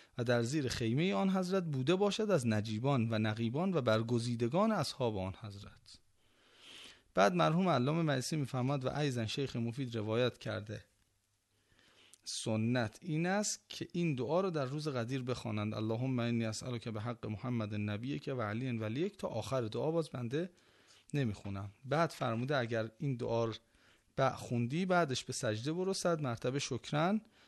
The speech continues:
و صد مرتبه الحمدلله بگوید و صد مرتبه یا آنچه تواند بگوید: «الحمدلله علی اکمال الدین و اتمام النعمه و رضا رب الرحیم، رب الکریم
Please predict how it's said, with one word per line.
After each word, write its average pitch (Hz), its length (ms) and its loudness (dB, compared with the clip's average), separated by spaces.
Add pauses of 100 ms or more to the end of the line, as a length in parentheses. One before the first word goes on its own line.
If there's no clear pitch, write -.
(180)
و - 20 -4
صد 143 260 2
مرتبه 131 420 2
الحمدلله 110 720 0
بگوید 165 460 0
و 127 60 -2
صد 135 360 -2
مرتبه 127 400 0
یا 135 180 4
آنچه 151 420 2
تواند 120 1000 2 (600)
بگوید: 196 520 2
«الحمدلله 120 1000 2
علی 135 220 -2
اکمال 160 640 0
الدین 131 680 2 (480)
و 110 40 -2
اتمام 156 560 2
النعمه 131 720 2 (180)
و 117 200 0
رضا 135 380 2
رب 147 520 0
الرحیم، 147 680 2
رب 160 340 0
الکریم 127 600 2